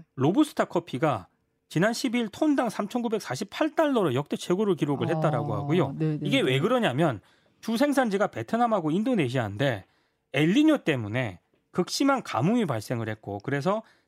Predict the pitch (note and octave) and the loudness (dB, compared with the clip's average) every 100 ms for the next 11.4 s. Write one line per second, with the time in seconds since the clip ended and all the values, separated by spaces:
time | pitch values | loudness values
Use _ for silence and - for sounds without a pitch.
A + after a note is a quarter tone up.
0 | - C#4 D4+ C#4+ A3 D3 D#3+ - - C#3+ | -4 0 2 2 2 0 -2 -6 -2 0
1 | B3 F3 B2+ G#2 E3 D3+ D3 C#3 C#3 D3+ | 2 2 0 -2 -4 -4 -6 -8 -10 -14
2 | E3 - B3 C4 A3+ G#3 F3+ - _ _ | -16 -6 -2 0 0 0 -2 -6 _ _
3 | - D#3 - D#4+ D#4+ E4 C#4+ A#3 - A#3+ | -2 -2 0 2 4 4 4 2 0 -2
4 | A#3 G#3+ F3 F3+ G#3+ - - F3+ B3+ C#4+ | 0 2 2 2 -2 -2 0 0 0 -4
5 | - C4 - G#3 - G#3+ D#3 C3+ A#2+ - | -2 -4 -2 -6 -4 -4 -2 -2 -6 -2
6 | F#3 - F3+ E3+ D#3 C3 G#2+ - A#3 C4+ | -2 0 0 2 0 -2 -8 -6 -4 -2
7 | A#3 F3+ E3 A2 G#2+ C#3 F2+ F#3+ F3 D#3 | 0 0 0 0 -2 -2 -4 -8 -8 -6
8 | D3 C#3+ C#3 D4 A3+ - - C4 - C4 | -8 -12 -2 0 2 0 -2 -2 0 0
9 | B3 A#3 F#3 B3+ D#4 D#4+ C#4+ A3+ G3+ F#3+ | 2 2 2 2 2 2 0 0 0 0
10 | A#2+ C3+ D3+ A2+ - G#2+ G#2 F#3+ F#3 E3 | 0 0 0 -2 -4 -6 -4 -4 -2 -2
11 | D3+ D#3 G3 G#2 | -2 0 0 -2